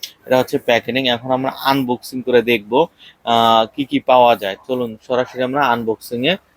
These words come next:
চলে যাই। ওকে, এখন আমরা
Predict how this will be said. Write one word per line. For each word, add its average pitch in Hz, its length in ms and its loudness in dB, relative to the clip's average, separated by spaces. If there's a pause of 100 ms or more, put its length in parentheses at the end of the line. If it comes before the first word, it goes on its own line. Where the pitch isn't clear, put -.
(180)
চলে 127 200 4
যাই। 101 160 -4 (3000)
ওকে, 117 440 0 (120)
এখন 110 340 -10
আমরা 113 240 0